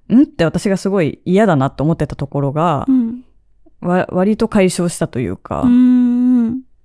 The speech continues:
Speaker 1: のと、あとその最終的に、例えば私はそれも作品作りに関わることだから、
Speaker 2: うん。
Speaker 1: 作品作りのテンションが合わないなと思ってて。
Speaker 2: うんうん。
Speaker 1: 私はむちゃくちゃ本気でやってるから。で、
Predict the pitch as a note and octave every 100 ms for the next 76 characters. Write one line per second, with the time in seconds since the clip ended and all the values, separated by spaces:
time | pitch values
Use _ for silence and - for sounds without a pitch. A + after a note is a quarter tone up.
0 | _ _ _ B3 B3+ D#4 B3 A#3 F3+ E3
1 | F3 E3+ E3 A3 A3+ - A#3 A#3 A3 A3+
2 | A3+ C#4 A3 D3 - F#3+ - C4 E3 D#3
3 | F3+ A3+ G#3+ G3+ - _ _ _ _ _
4 | - A3+ B3 A3 - A3+ A#3 A3+ A#3+ E3+
5 | C#3 - D3 G3 G3+ E3+ C#3+ A#2+ G#2 -
6 | B2+ C#3+ - - B3 A#3+ G#3+ _ - -
7 | G3+ B3+ A#3+ C4 F3+ C#3+ F3 D3+ C#3 C#4
8 | C4 D3+ A2+ C#3+ C#3+ A#2+ G2+ - G2+ -
9 | - - - C#4 A#3 - A#3+ G#3 D#3 F#3+
10 | A#3+ F3 D3+ D#3 F#3+ G3+ G3 F#3 F3+ F3
11 | E3+ E3 C#3 C3+ C3+ - F3+ _ _ _
12 | _ - G#3 F3 -